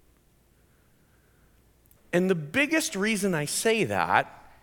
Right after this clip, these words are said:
is because when we do that, we actually substitute one New Testament idea for another, and that confuses us then forward when we read the text.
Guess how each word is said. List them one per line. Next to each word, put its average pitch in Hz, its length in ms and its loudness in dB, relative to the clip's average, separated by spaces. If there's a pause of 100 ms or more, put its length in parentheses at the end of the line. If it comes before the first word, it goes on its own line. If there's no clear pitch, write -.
(200)
is 180 140 -2
because 185 560 2
when 220 320 0
we 226 160 -2
do 226 440 -2
that, 101 680 0 (320)
we 208 240 -2
actually 185 880 0
substitute 175 1120 -2
one 180 400 0
New 170 160 -2
Testament 151 580 -6
idea 117 400 -4
for 110 240 -4
another, 107 720 -2 (1080)
and 190 180 4
that 190 200 4
confuses 185 840 -2
us 135 240 -2
then 147 240 2
forward 120 640 0
when 113 160 -4
we 113 140 -4
read 107 240 -8
the 92 60 -12
text. - 600 -8